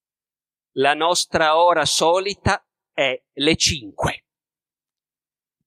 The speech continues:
Anche qui, primo, bisogna precisarlo, perché non esiste una convenzione che valga in tutta la società. Dipende da come ti collochi. Secondo, se sei il conte Manzoni,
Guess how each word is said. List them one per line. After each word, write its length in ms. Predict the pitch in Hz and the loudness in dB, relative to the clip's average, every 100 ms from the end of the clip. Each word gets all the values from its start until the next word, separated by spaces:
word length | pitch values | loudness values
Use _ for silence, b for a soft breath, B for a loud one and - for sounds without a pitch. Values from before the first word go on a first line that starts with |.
| _ _ _ _ _ | _ _ _ _ _
Anche 260 | - 110 247 | -6 0 0
qui, 360 | - 240 302 - _ _ | 2 2 0 -8 _ _
primo, 420 | - 165 277 330 | -2 0 2 2
bisogna 300 | 226 185 185 180 | 0 0 0 0
precisarlo, 760 | 175 202 165 131 143 170 320 - | 0 0 0 2 2 2 2 2
perché 280 | 208 - | -2 0
non 160 | 185 233 | 0 0
esiste 400 | 254 170 127 285 | -2 -2 -2 -2
una 140 | 285 | 0
convenzione 680 | 220 196 190 247 180 147 202 | 2 2 0 -2 2 4 2
che 100 | 269 | 0
valga 260 | 190 139 190 | 0 2 2
in 80 | 208 | -2
tutta 220 | 147 156 | -4 -2
la 80 | 165 | -2
società. 520 | 196 - 196 104 - _ | -2 -4 -4 -6 -8 _
Dipende 560 | - 170 - 160 170 226 | -6 -6 0 0 2 -2
da 120 | 285 | -2
come 300 | - 135 135 | -2 -2 -2
ti 100 | 202 | -4
collochi. 560 | - 95 95 101 - - _ | -4 -4 -4 -10 -12 -14 _
Secondo, 600 | - 208 - 220 175 147 147 | -4 -2 4 6 6 2 0
se 120 | 185 | 2
sei 280 | 220 208 190 | 4 4 2
il 100 | - | 4
conte 300 | 214 196 196 | 2 4 0
Manzoni, 680 | 226 196 170 135 139 165 | 0 0 0 0 -4 -8